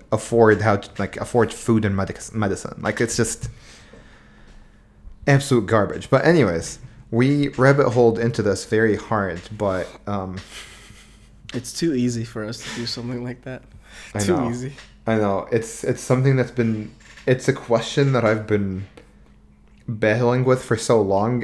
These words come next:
Speaker 1: and I was talking to, I was talking to you, I was talking to Alex, I've been talking to a bunch of people about, like, with all of this happening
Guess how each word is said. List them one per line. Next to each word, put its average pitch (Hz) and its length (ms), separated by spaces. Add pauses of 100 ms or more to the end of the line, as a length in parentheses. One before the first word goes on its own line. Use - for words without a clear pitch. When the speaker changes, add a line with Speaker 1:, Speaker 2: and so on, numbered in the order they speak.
Speaker 1:
and 110 160
I 104 80
was 101 300
talking 107 440
to, 98 340
I 92 40
was 98 120
talking 101 180
to - 160
you, 120 200
I 107 40
was 98 100
talking 101 180
to 95 120
Alex, 101 280
I've 95 80
been 92 100
talking 98 200
to 98 80
a 95 40
bunch 101 260
of 95 80
people 98 260
about, 92 220
like, 90 260 (1300)
with 110 300
all 120 240
of 113 140
this 104 200
happening 104 800